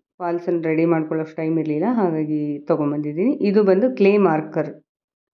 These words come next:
ಕ್ಲೇ ಮಾರ್ಕರ್ ಬಂದು ಇದು ಕೂಡ ಬಾಳಿಕೆ ಬರಲ್ಲ ಫ್ರೆಂಡ್ಸ್, ತುಂಬ ಪು-, ಪುಡಿ ಪುಡಿ ಆಗೋಗುತ್ತೆ. ಆಮೇಲೆ ಎಲ್ಲ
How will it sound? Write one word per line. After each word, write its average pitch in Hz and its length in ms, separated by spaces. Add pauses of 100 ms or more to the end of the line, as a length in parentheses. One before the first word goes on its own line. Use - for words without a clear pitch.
(260)
ಕ್ಲೇ 208 180
ಮಾರ್ಕರ್ 196 400
ಬಂದು 185 560
ಇದು 185 200
ಕೂಡ 196 140
ಬಾಳಿಕೆ 165 420
ಬರಲ್ಲ 170 280
ಫ್ರೆಂಡ್ಸ್, 165 400
ತುಂಬ 185 200
ಪು-, 175 340
ಪುಡಿ 196 200
ಪುಡಿ 180 240
ಆಗೋಗುತ್ತೆ. 156 460
ಆಮೇಲೆ - 580 (160)
ಎಲ್ಲ 196 200